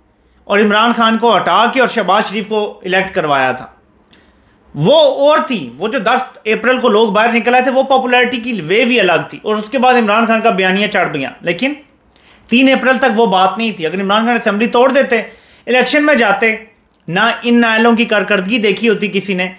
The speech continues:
ना ये डॉलर गिरना देखा होता, ना पेट्रोल डीजल की कीमतें देखी होती, ना बिजली की कीमतें, ना आईएमएफ के सामने घुटने टेकना।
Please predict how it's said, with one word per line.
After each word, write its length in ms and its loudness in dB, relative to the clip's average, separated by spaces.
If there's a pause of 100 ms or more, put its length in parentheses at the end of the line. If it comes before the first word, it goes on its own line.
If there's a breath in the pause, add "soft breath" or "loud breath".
(240 loud breath)
ना 200 0
ये 180 2
डॉलर 320 2
गिरना 320 0
देखा 280 0
होता, 320 0
ना 140 0
पेट्रोल 480 0
डीजल 280 -2
की 120 -4
कीमतें 360 -2
देखी 260 0
होती, 220 0
ना 120 2
बिजली 320 0
की 120 0
कीमतें, 360 -2
ना 120 2
आईएमएफ 420 0
के 100 -2
सामने 300 -2
घुटने 340 -4
टेकना। 340 -2